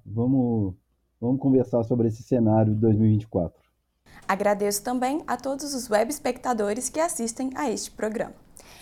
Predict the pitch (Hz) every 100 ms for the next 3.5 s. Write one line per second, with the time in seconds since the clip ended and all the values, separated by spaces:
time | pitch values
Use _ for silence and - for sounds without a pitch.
0 | - 170 175 190 220 247 277 - 302 240
1 | 233 185 185 220 233 214 247 294 240 233
2 | 185 185 175 196 185 185 - 208 214 214
3 | 269 285 277 294